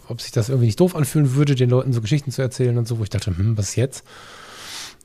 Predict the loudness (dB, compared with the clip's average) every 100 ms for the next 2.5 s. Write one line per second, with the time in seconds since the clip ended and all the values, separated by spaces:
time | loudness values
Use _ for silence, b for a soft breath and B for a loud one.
0 | -2 2 2 0 -2 -2 0 0 -2 -6
1 | -8 -8 2 4 6 6 6 4 2 2
2 | 4 4 2 0